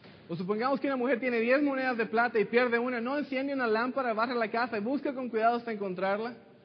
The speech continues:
Claro que sí. Si pierdes algo importante, vas y lo buscas. Si es algo importante, y lo, tomas esfuerzo y vas y, y ¿sabes qué? ¿Qué es lo que tengo que hacer para encontrarlo? ¿Sabes lo increíble de esto? Es que Dios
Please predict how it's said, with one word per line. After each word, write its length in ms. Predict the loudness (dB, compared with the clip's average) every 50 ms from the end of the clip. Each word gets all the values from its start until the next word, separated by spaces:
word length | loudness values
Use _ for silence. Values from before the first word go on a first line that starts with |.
| -20 -20 -20 _ _ _ _ _ -2
Claro 400 | 2 4 6 6 8 6 4 2
que 120 | 2 0
sí. 180 | 0 0 0 0
Si 100 | 0 0
pierdes 320 | 2 4 4 4 6 6
algo 320 | 6 6 6 6 4 2 2
importante, 600 | 0 -2 0 0 0 0 0 0 0 0 0 2
vas 240 | 4 4 4 4 2
y 40 | 4
lo 120 | 4 4
buscas. 460 | 6 6 6 4 4 2 -2 -2 -2 -6 -10 -16 -18 -20 -20 -20 -20 -20 -20 -20 -20 -20 _ _ -20 -20 _ _ _ -20 -20 -20 -20 -10 -4
Si 60 | -2
es 100 | 0 0
algo 160 | 2 2 2
importante, 800 | 2 4 2 2 4 4 2 2 2 0 0 0 0 0 -2 -4
y 140 | -8 -4 -4
lo, 120 | -4 -4 -4 -8 -12 -2 0
tomas 300 | 0 2 4 2 2 4
esfuerzo 640 | 2 2 0 2 4 6 8 8 6 6 4 2
y 40 | 4
vas 400 | 8 8 8 10 8 8 4 4 2
y, 60 | 0 0 0 0
y 120 | 0 0
¿sabes 180 | 2 2 0 0
qué? 180 | 0 -2 -2
¿Qué 100 | 0 0
es 40 | 2
lo 60 | 2
que 80 | 2 2
tengo 180 | 0 0 -2 -2
que 80 | -4
hacer 240 | -2 0 0 2 2
para 160 | 2 2 0
encontrarlo? 760 | 2 4 4 2 2 4 4 6 8 8 8 6 4 2 0 -4 -8 -16 -20 -20 -20 -20 -20 -20 -20 -20 -20 -20 -20 -20 -20 -20 -20 -20 -20 _ _ _ _ _ _ -14 -6
¿Sabes 180 | -4 -2 0 0
lo 80 | -2
increíble 400 | -2 0 0 0 2 2 2 2
de 140 | 2 2 0
esto? 260 | -2 -4 -6 -8 -8 -10 -14 -18 -20 -20 -20 -20 -20 -20 -20 -20 -20 -10
Es 140 | -6 -6 -4
que 140 | -2 -2 0
Dios 360 | 0 2 2 2 2 0 -2